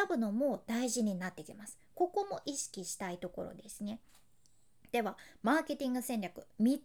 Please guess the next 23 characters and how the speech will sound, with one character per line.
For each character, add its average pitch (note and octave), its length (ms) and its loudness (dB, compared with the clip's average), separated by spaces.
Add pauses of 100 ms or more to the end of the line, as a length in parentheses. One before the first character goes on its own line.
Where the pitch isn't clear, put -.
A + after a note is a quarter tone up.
つ - 200 0
目 F4+ 120 2
に D4 100 4
移 A#3 260 2
り A#3+ 80 2
ま A#3 180 2
し A#3+ 100 -2
ょ A3+ 200 2
う。 - 20 0
三 A3 260 4
つ E4+ 140 -2
目 F4 180 2
は、 A3 280 0 (720)
コ G3+ 220 6
ラ D4 220 8
ボ G4+ 220 4
レ F#4 260 6
ー D#4 40 6
シ D4+ 160 4
ョ B3 60 4
ン A#3 120 4
で G3 180 2
す。 - 160 -6